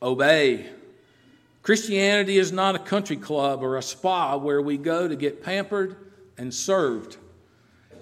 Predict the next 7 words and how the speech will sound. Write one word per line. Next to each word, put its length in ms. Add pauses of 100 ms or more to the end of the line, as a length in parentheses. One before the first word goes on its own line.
It 160
is 340
an 180
army 500 (580)
outfitted 760
with 280
God's 580